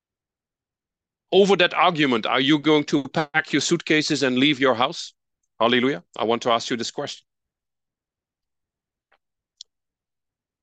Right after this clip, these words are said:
Vice versa, I want to say, does any parent have the right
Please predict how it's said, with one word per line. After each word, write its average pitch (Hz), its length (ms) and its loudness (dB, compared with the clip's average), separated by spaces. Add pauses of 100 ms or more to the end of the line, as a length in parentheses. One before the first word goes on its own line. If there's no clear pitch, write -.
(280)
Vice 160 400 0
versa, 220 300 4
I 156 60 4
want 151 220 2
to 139 80 -2
say, 160 220 2
does 151 380 0
any 196 260 0
parent 175 480 0
have 143 240 -4
the 135 120 0
right 131 380 0